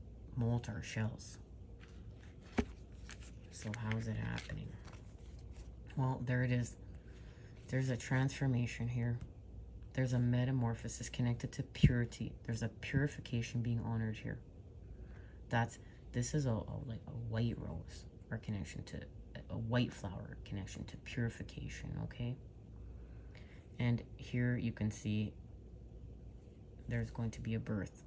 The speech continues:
of a whole new self here, a transformation between the masculine and feminine in order to help manifestation with action, with the father, with the fire, from what?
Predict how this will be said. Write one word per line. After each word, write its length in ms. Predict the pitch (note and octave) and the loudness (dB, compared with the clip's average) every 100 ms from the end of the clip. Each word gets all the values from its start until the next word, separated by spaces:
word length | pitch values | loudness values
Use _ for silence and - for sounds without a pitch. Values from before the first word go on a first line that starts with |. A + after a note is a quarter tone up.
| - | -4
of 180 | A2+ - - | -4 -4 -8
a 60 | |
whole 280 | - A#2 A#2 | -2 4 6
new 160 | A2+ G2 | 6 2
self 440 | - G#2 A2+ - | 0 -2 -2 -4
here, 180 | - - - - - - - - - | -6 -10 -10 -12 -12 -12 -12 -12 -8
a 40 | A#2 | -6
transformation 880 | - A2+ A2 - F2+ A2 A2 - | 0 0 0 -2 -2 0 -2 -4
between 300 | G2+ - A2+ | -6 2 4
the 60 | A2+ | 6
masculine 560 | A2 A2+ - A#2+ A#2+ A#2 | 4 2 -4 2 4 4
and 120 | A2+ | 2
feminine 440 | G2+ G2+ - - - - - - - - - - - - - - - - - | -2 -4 -4 -4 -8 -12 -14 -12 -12 -12 -14 -14 -12 -10 -10 -10 -10 -10 -2
in 100 | A2 | 0
order 260 | A2 A#2 B2 | 4 4 4
to 160 | - | 2
help 380 | B2 A2 G#2 - - - - - B2 | 0 2 2 -2 -10 -12 -10 -6 -2
manifestation 1080 | A2 A2 - B2+ - A#2+ A#2+ - A#2+ A2+ | 2 0 0 -2 0 2 2 2 2 2
with 220 | A2+ A2 B2 | 0 0 2
action, 540 | A#2+ B2 - A2 A2 - - - - - - - | 2 2 0 0 0 -4 -14 -14 -14 -14 -14 -6
with 180 | A2+ A2 | -4 0
the 100 | B2 | 0
father, 460 | - B2 B2 A#2+ A2+ | 2 4 4 4 2
with 200 | A2+ A2+ | 2 0
the 100 | A2+ | -4
fire, 560 | - C3+ C3+ A#2+ A2+ A2 - - - - - - - A#2+ | 0 2 4 4 4 2 -4 -14 -14 -12 -10 -10 -4 2
from 240 | A2+ G#2+ | 4 6
what? 240 | G#2+ A#2 | 4 2